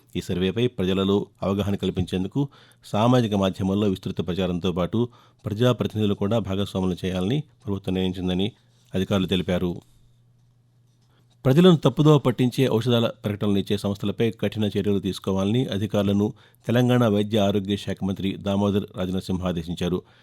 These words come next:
డ్రగ్ కంట్రోల్ అథారిటీ, డీసీఏ తీరుపై హైదరాబాద్లోని ఇండియన్ ఇన్‌స్టిట్యూట్ of Health and Wellness సెంటర్లో మంత్రి నిన్న సమీక్ష నిర్వహించారు. ఈ సందర్భంగా ఆయన మాట్లాడుతూ,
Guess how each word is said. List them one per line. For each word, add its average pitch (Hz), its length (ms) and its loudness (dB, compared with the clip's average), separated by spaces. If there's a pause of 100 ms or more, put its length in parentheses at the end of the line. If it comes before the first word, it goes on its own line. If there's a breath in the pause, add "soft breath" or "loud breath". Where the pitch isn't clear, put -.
(220 soft breath)
డ్రగ్ 117 320 0
కంట్రోల్ 117 340 2
అథారిటీ, 98 600 -2
డీసీఏ 98 440 -2 (500)
తీరుపై 104 280 -2
హైదరాబాద్లోని 95 760 0 (380 soft breath)
ఇండియన్ 127 320 4
ఇన్‌స్టిట్యూట్ 104 500 -2
of 104 120 2 (260)
Health 110 260 -2
and 113 120 0
Wellness 101 280 0
సెంటర్లో 101 460 -4
మంత్రి 98 280 0
నిన్న 92 200 0
సమీక్ష 95 360 -4
నిర్వహించారు. 87 560 -4 (320 soft breath)
ఈ 127 60 2
సందర్భంగా 127 500 0
ఆయన 107 100 4
మాట్లాడుతూ, 101 580 0